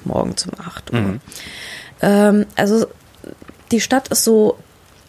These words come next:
Speaker 1: super überwuchert, weil du hast so das Gefühl, das ist so richtig fette Vegetation. Und wenn du diese Vegetation nicht permanent irgendwie zurückschneidest und zurückbrennst und irgendwie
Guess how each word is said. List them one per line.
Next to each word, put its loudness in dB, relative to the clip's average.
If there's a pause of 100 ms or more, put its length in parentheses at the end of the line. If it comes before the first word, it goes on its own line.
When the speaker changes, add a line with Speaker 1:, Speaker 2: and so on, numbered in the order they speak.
(240)
Speaker 1:
super 2
überwuchert, 0
weil 4
du 2
hast 2
so 0
das 2
Gefühl, 0
das 2
ist 0
so -2
richtig -6 (880)
fette 0
Vegetation. 0
Und -2
wenn 4
du 4
diese 2
Vegetation 2
nicht -4 (140)
permanent 2
irgendwie 2 (360)
zurückschneidest 2
und -4
zurückbrennst 0
und -4
irgendwie 2